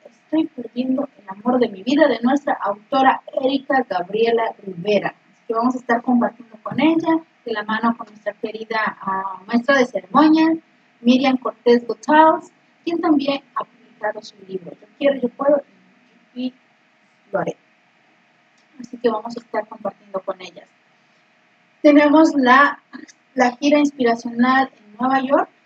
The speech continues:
que vamos, este, que hemos venido haciendo durante todo este año y los años pasados, desde que se ha iniciado, eh, la, desde que se fundó más bien la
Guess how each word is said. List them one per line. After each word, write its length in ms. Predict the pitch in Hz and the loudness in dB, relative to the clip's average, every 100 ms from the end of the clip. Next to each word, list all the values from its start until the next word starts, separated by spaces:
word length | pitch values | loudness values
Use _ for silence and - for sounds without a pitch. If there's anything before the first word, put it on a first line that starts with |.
| _ _ _ - | _ _ _ -12
que 120 | 196 | -12
vamos, 400 | 202 214 254 - | -10 -6 -6 -6
este, 500 | 202 - - 190 185 _ _ - _ | -20 -20 -16 -16 -16 _ _ -20 _
que 80 | 240 | -14
hemos 220 | 233 285 262 | -6 -4 -2
venido 560 | 233 226 254 254 - | -2 -2 0 0 0
haciendo 540 | - - - 233 - 233 | -4 -14 -8 -8 -4 -4
durante 720 | 233 208 208 214 202 190 190 _ _ _ | -2 -4 -8 -14 -14 -14 -16 _ _ _
todo 300 | - 226 233 | -8 -2 0
este 360 | 233 226 - 233 | 0 -4 -8 -6
año 260 | 208 214 220 | -6 -10 -18
y 60 | 226 | -20
los 160 | - | -20
años 260 | _ _ _ _ | _ _ _ _
pasados, 680 | _ - 202 208 240 254 _ _ _ _ 214 | _ -8 -6 -6 -8 -14 _ _ _ _ _
desde 160 | 208 | -14
que 100 | 208 | -10
se 180 | 226 214 | -10 -8
ha 40 | |
iniciado, 840 | 214 220 240 - 220 214 220 214 - _ _ | -10 -10 -16 -12 -8 -8 -4 -6 -6 _ _
eh, 280 | 196 190 185 185 _ _ _ _ | -18 -16 -18 _ _ _ _ _
la, 400 | _ _ _ - | _ _ _ -14
desde 180 | - 240 | -8 -4
que 100 | 240 | -4
se 120 | 240 | -6
fundó 500 | - 233 - 277 320 | -12 -16 2 4 4
más 200 | 240 202 - - | 2 -2 -8 -10
bien 260 | 202 - _ _ _ _ _ _ _ _ - | -10 -12 _ _ _ _ _ _ _ _ -8
la 340 | 214 208 202 | -4 -2 -4